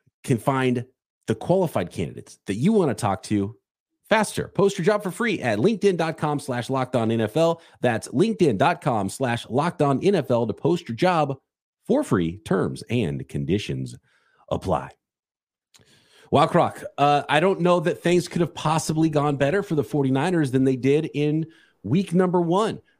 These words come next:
Uh, all the weird vibes, it seems like, that ha-, that were kind of following the forty-niners around all offseason long. I was like, "Is Brock Purdy gonna be back? Okay, Brock Purdy's back. Oh, no, what's the, the Trey Lance thing is weird. Man, what, the worst trade in N F L draft history," right?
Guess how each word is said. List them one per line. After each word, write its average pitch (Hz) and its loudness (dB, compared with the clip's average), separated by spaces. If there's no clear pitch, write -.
Uh, 120 -2
all 180 2
the 190 2
weird 180 0
vibes, 156 -2
it 131 -6
seems 165 0
like, 151 0
that 127 0
ha-, 135 -2
that 131 -2
were 127 -2
kind 143 -4
of 160 -8
following 147 2
the 139 0
forty-niners 127 -2
around 123 0
all 117 0
offseason 113 -4
long. 110 0
I - -4
was 85 -8
like, 73 -16
"Is - -18
Brock 120 -6
Purdy 127 -8
gonna 117 -4
be 110 -6
back? 104 -6
Okay, - -6
Brock 117 -2
Purdy's 104 -4
back. 87 -8
Oh, 123 -6
no, 120 -6
what's 127 -4
the, 107 -4
the 107 0
Trey 147 -2
Lance 117 -2
thing 101 -2
is 85 -4
weird. 87 -8
Man, 98 -2
what, 98 -6
the 101 -2
worst 131 0
trade 139 0
in 117 2
N 123 4
F 117 -4
L 117 -4
draft 113 -2
history," 101 -4
right? 101 -2